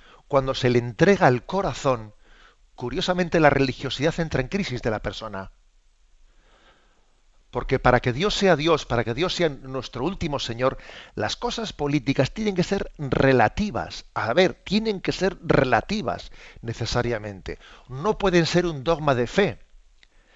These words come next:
Es que es así, ¿eh? La experiencia nos dice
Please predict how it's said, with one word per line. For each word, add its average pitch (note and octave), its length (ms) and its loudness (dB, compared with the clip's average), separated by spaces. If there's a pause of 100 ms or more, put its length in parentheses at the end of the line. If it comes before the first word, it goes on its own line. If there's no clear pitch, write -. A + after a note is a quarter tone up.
(460)
Es C#3 180 2
que C#3 500 6
es - 200 -8
así, D#3 460 0
¿eh? D3+ 140 -8 (1400)
La A#2+ 540 0
experiencia D#3+ 480 2
nos F#3 140 -2
dice F#3 360 0